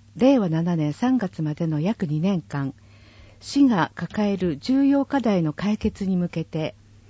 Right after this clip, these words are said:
部署を超えて十四課から計四十一人の市職員が参加し、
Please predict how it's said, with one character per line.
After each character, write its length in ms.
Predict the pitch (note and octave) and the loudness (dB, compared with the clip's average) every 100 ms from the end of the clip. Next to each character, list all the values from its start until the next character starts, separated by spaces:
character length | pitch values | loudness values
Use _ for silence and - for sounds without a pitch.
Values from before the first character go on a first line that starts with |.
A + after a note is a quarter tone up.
| - - - | -20 -20 -4
部 100 | C4+ | 0
署 240 | C#4+ B3 E3+ | 2 2 0
を 80 | - | 0
超 200 | G#3 G#3 | -2 -2
え 80 | |
て 340 | G3+ - F3+ - - - - - | -2 -2 -2 -2 -10 -20 -20 -14
十 260 | E3+ C4 D4+ | -2 2 4
四 300 | G3+ A#3+ A#3+ | 4 4 2
課 120 | - | -2
か 160 | - D3 | -8 -6
ら 220 | C#3 - - - - - | -4 -6 -10 -20 -20 -8
計 180 | C#4 B3+ | 0 2
四 280 | A3+ D4+ C#4 | 4 6 4
十 160 | F#3+ | 2
一 260 | D#3 - C4 | -2 0 2
人 280 | A#3 E3 D3 | 2 2 0
の 200 | D3 - | 0 -2
市 280 | - C4 A#3+ | -4 -4 -4
職 320 | - E3+ - | -6 -6 2
員 140 | C4+ | 2
が 100 | F#3 | 2
参 260 | D3 E3+ E3+ | -2 -4 -6
加 200 | - E3 | -4 -8
し、 340 | - E3 - | -6 -6 -6